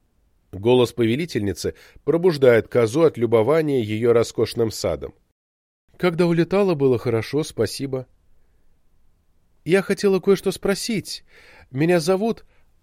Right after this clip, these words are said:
«А, но ты же у нас судьба, да?» «Да, так и есть. Давно пропавшая дочь Симиса, да Адвиату Кабаба.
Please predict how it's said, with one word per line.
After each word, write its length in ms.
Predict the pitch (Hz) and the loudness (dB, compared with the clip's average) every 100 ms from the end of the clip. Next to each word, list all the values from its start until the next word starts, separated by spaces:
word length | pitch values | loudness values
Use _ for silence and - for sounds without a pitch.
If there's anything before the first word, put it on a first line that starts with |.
| _ | _
«А, 1500 | 226 240 262 262 254 247 247 240 226 214 202 180 147 90 - _ _ _ _ _ _ 170 | -8 -6 -4 -2 -2 -2 -2 -4 -4 -4 -4 -6 -8 -10 -14 _ _ _ _ _ _ 0
но 180 | 214 | 2
ты 220 | 220 247 233 | 4 2 0
же 120 | 254 | 0
у 80 | 254 | 2
нас 180 | 254 | 0
судьба, 640 | - 262 269 247 269 226 147 | -2 -2 -2 0 4 4 6
да?» 300 | 220 254 - _ _ _ _ _ _ - | 4 4 -2 _ _ _ _ _ _ -12
«Да, 800 | 170 269 269 254 247 240 233 - _ _ _ _ _ - | 2 4 4 2 0 -2 -6 -16 _ _ _ _ _ 0
так 240 | 233 240 | 0 2
и 80 | 262 | 0
есть. 480 | 220 220 - - - _ _ _ - - - - - _ | 2 -2 -2 -12 -20 _ _ _ -20 -20 -20 -20 -20 _
Давно 340 | 135 196 220 226 | -2 2 4 4
пропавшая 720 | 214 214 220 220 - 214 208 | 2 0 0 0 2 2 4
дочь 300 | 190 220 - - - | 2 -2 -4 -20 -14
Симиса, 840 | - 226 254 262 202 - 127 87 _ _ _ _ _ _ - | -8 -4 -2 0 -2 -2 -4 -6 _ _ _ _ _ _ -10
да 200 | 156 180 | -2 0
Адвиату 520 | 156 180 196 170 160 | 0 2 2 2 0
Кабаба. 640 | - 156 127 127 110 139 | 2 4 4 4 2 -4